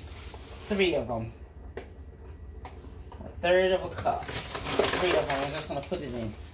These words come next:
Now, with me, I do not season my chicken. I season my flour. And boy, oh boy, oh boy. I don't know how much. But I will tell you this.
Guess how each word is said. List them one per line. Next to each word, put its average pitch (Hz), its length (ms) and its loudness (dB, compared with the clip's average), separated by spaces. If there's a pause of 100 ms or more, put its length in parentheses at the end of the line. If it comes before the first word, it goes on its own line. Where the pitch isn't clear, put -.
(180)
Now, 170 240 4 (200)
with 165 160 2
me, 190 560 8 (1300)
I 165 140 6
do 160 160 -2
not 208 340 6
season 208 480 0
my 185 240 4
chicken. - 480 -6 (360)
I 120 80 -6
season 175 480 -2
my 165 140 4
flour. 104 520 -4 (680)
And 127 280 0
boy, 196 300 10
oh 196 100 4
boy, 170 320 0
oh 180 60 0
boy. 123 280 -6 (2250)
I - 120 8
don't 185 180 8
know 202 140 12
how 196 180 8
much. - 440 2 (760)
But - 200 8
I 190 120 8
will 214 260 4
tell 214 180 6
you 214 140 6
this. 151 380 0